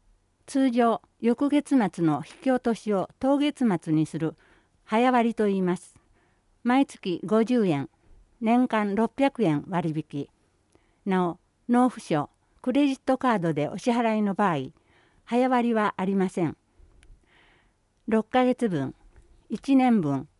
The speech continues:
二年分をまとめて支払う全納があります。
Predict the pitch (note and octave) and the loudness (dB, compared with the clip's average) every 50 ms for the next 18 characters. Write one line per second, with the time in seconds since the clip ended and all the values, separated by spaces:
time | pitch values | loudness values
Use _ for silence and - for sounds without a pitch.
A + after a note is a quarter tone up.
0 | _ _ _ _ _ _ _ _ _ - A#3 B3 B3+ C4+ C#4+ C#4 B3 F#3 E3+ E3+ | _ _ _ _ _ _ _ _ _ 2 4 6 6 8 8 6 6 6 4 4
1 | E3+ D#3+ D3 D3 - - G#3 A#3 - C#4+ C4+ B3+ A3 - E3 D#3 - - D#3+ D3+ | 4 2 2 0 -2 0 -2 2 4 4 4 4 4 2 0 -2 0 -4 -4 -2
2 | E3+ E3 D#3+ D3+ C#3+ - - _ _ _ _ _ _ _ _ - F3 - A3 A#3 | -2 0 0 -2 -2 -4 -8 _ _ _ _ _ _ _ _ -6 0 2 4 6
3 | B3+ B3+ B3 A#3 G#3+ G#3+ G#3+ G3+ F#3+ F3+ F3+ F3+ E3+ D#3+ E3 - - - | 6 6 6 4 4 2 2 0 0 0 0 2 0 0 -2 -4 -12 -20